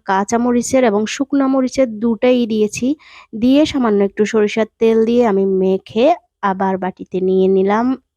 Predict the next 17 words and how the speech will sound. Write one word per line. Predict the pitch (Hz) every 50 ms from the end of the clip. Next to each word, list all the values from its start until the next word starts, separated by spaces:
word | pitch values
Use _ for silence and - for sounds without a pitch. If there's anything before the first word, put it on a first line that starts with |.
| _
হয়ে | - 208 214 202 202
গেল | 196 202 196 196
আমার | 185 185 185 190 185 190
দুইটা। | 196 233 254 262 254 - - 226 254 - - - - - - -
এখন | 294 302 - 339 339 311
তিন | - 294 254 233
নাম্বারটা, | 220 214 214 214 214 196 - 220 226
তিন | - 240 214 202
নাম্বারে | 196 196 196 190 185 190 190
আসলো | 190 185 - - 208 202
হচ্ছে | 208 220 208 - 240 233 220 - _ _ _ _
ডাল | 220 202 233 240 233 247 254
ভর্তা। | 240 247 233 208 - _ - 196 190 -
এখন | 220 220 - - 277 285
ডালটাকে | 262 262 262 254 - 269 262 - 285 269
হচ্ছে | 262 277 269 _ - - 277 269 -
একটা | - - _ - 208